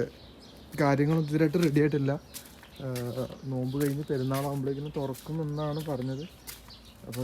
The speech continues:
നിങ്ങൾ, ആ, പെരുന്നാൾ കഴിഞ്ഞിട്ട് വന്നാൽ മതി, അന്നപ്പോഴേക്കിനൊക്കെ ഇത് ഓക്കെ ആവുള്ളൂ. അതുപോലെ ഇവിടെ ഒരു സ്വിമ്മിംഗ് പൂളും ഉണ്ട്. അതിന് പൈസ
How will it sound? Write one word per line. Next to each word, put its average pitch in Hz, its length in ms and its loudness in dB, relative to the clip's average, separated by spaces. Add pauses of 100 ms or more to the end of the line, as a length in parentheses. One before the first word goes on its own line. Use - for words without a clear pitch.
നിങ്ങൾ, 123 200 -2 (260)
ആ, 135 40 -2 (220)
പെരുന്നാൾ 139 320 0 (100)
കഴിഞ്ഞിട്ട് 156 340 0
വന്നാൽ 135 220 0
മതി, 120 200 0
അന്നപ്പോഴേക്കിനൊക്കെ 127 580 -2
ഇത് 143 60 -2 (120)
ഓക്കെ - 260 -8
ആവുള്ളൂ. 127 280 -2 (640)
അതുപോലെ 143 300 2
ഇവിടെ 147 180 0
ഒരു 160 100 -2
സ്വിമ്മിംഗ് 147 340 0
പൂളും 160 200 2
ഉണ്ട്. 131 140 2 (160)
അതിന് 147 240 -2 (300)
പൈസ 143 220 4